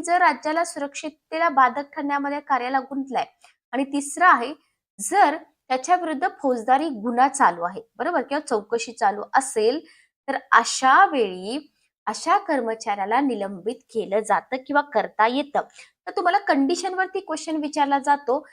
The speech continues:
की खालीलपैकी कोणकोणत्या बाबींमध्ये नियम क्रमांक चार द्वारे कर्मचाऱ्याला निलंबित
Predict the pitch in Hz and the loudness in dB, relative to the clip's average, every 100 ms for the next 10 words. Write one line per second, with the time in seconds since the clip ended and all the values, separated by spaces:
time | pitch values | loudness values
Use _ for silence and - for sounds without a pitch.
0 | _ _ - - - 262 359 453 370 339 | _ _ -12 -8 -4 -2 0 -2 -4 -6
1 | 370 370 - 294 349 415 - 339 311 311 | -8 -8 -6 -4 -2 -4 -4 -4 -4 -2
2 | 339 320 202 233 208 208 269 359 330 214 | 0 0 2 2 4 2 0 -2 0 -2
3 | 170 180 220 339 _ _ _ _ _ - | -4 -4 -4 -4 _ _ _ _ _ -4
4 | 247 311 427 - 311 294 285 285 311 311 | 2 4 2 0 0 2 0 -2 -8 -4
5 | 285 262 302 269 254 185 185 247 330 _ | 6 8 8 4 2 2 0 -4 -4 _
6 | _ - 285 330 403 403 311 269 262 285 | _ -4 -2 -2 -4 -2 0 2 2 2
7 | 294 247 247 247 285 311 | 2 -2 -4 -2 -4 -6